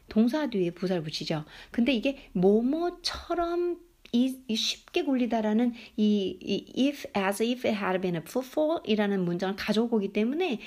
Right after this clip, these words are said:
as, as 사이에서 앞에서 가, 동사 뒤에 붙은 easily를 중간으로 빼가지고 앞문장,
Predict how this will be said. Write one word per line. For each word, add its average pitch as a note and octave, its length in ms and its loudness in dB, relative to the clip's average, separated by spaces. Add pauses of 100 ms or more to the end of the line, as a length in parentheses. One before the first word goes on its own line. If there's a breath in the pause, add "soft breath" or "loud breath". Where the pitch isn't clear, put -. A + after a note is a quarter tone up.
(220 loud breath)
as, A3 280 0
as A3 240 0
사이에서 F#3 420 -4 (100)
앞에서 B3 520 -6
가, - 200 -12 (320 loud breath)
동사 A3 320 2
뒤에 G3 140 2
붙은 F#3 240 -4
easily를 F#3 580 0
중간으로 F3 420 -6
빼가지고 B3 760 -2 (180 loud breath)
앞문장, A#3+ 880 0